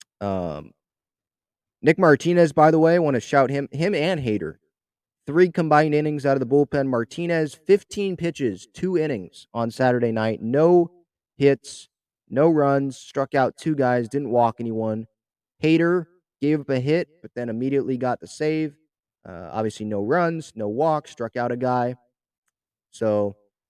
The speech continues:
encouraging all around on Saturday night from the pitching. And Josh Hader, I've already said it, he's back. I know he's back. The fastball, I think he used seventeen out of his, or four,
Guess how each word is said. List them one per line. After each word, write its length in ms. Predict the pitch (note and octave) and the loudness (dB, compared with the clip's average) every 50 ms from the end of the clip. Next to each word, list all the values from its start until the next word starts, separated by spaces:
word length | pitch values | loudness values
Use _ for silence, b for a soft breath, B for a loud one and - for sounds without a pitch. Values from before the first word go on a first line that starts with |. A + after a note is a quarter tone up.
| _ _ _ _ _ _ _ _ _ _ _ _ _ _ - | _ _ _ _ _ _ _ _ _ _ _ _ _ _ -12
encouraging 720 | B2+ C3 - - F3+ G3 G3+ G3+ F3 F3 F#3+ F#3+ F#3 - - _ _ _ _ | -12 -10 -4 0 2 4 4 2 0 -2 -6 -6 -8 -10 -14 _ _ _ _
all 240 | - D3+ E3+ E3+ E3+ | -2 -2 -2 -2 -2
around 280 | D3+ D#3+ D#3+ E3 D#3 C#3+ | -4 -4 -4 -4 -4 -4
on 120 | B2+ A#2+ | -6 -6
Saturday 380 | A2 - B2+ A#2 A2+ A2+ A2 A2 | -6 -4 -4 -2 -2 -2 -4 -4
night 240 | A2 G#2+ G#2+ - - _ | -4 -6 -6 -6 -8 _
from 160 | - A#2+ A2+ | -8 -8 -8
the 60 | G#2 | -6
pitching. 340 | - B2 A#2 - - D2+ - _ _ _ _ _ _ _ _ | -6 -6 -6 -6 -8 -14 -18 _ _ _ _ _ _ _ _
And 80 | - G#2+ | -10 -4
Josh 280 | - F#3 F#3+ F#3 F3 | 0 0 0 0 0
Hader, 320 | - E3+ F3 F3 F3 F3 E3+ - _ _ _ _ _ _ _ _ _ _ | -2 0 0 0 0 -2 -4 -6 _ _ _ _ _ _ _ _ _ _
I've 100 | - B2+ | -4 0
already 220 | C#3+ D3+ D3 C#3 C3 | 0 2 2 0 -2
said 280 | - - D3 C#3+ C#3+ | -4 0 2 2 4
it, 140 | C#3+ C#3 A#2+ - _ _ _ _ _ - | 4 2 0 -4 _ _ _ _ _ -10
he's 180 | C3 C3+ A#2 | -10 -10 -6
back. 300 | - B2 A2 G#2+ G2 F#2+ _ _ _ _ _ _ _ _ _ _ _ _ _ _ _ _ _ _ _ - | -4 -2 -2 -2 -2 -6 _ _ _ _ _ _ _ _ _ _ _ _ _ _ _ _ _ _ _ -8
I 60 | A2+ | -4
know 160 | A#2 B2+ B2+ | -2 0 0
he's 140 | B2+ A#2+ A2 | -2 -2 -2
back. 380 | - B2 A#2+ A#2 A#2 A2+ _ _ _ _ _ _ _ _ _ _ _ - | -2 0 0 0 -2 -4 _ _ _ _ _ _ _ _ _ _ _ -16
The 80 | A2+ | -8
fastball, 540 | - - C#3+ C#3+ C#3+ - - C#3+ C#3+ C#3 C3+ | -4 0 0 2 0 0 -2 0 2 2 2
I 40 | C3 | 2
think 220 | - - C3 A#2+ | -2 -6 -10 -8
he 80 | - B2 | -6 -6
used 360 | A#2+ A#2+ A#2+ A#2 A2 - - | -4 -2 -2 -4 -6 -8 -12
seventeen 600 | - - - - E3 C#3 C#3+ B2+ - - C#3+ C#3 | -20 -12 -6 -4 -4 -2 -4 -6 -8 -8 -6 -4
out 120 | C3 B2+ | -2 -2
of 80 | B2 A2+ | -2 -2
his, 280 | A2+ A2 G#2+ - - _ - | -4 -6 -8 -10 -16 _ -10
or 140 | G#2 F#2+ - _ _ | -8 -8 -10 _ _
four, 80 | - | -16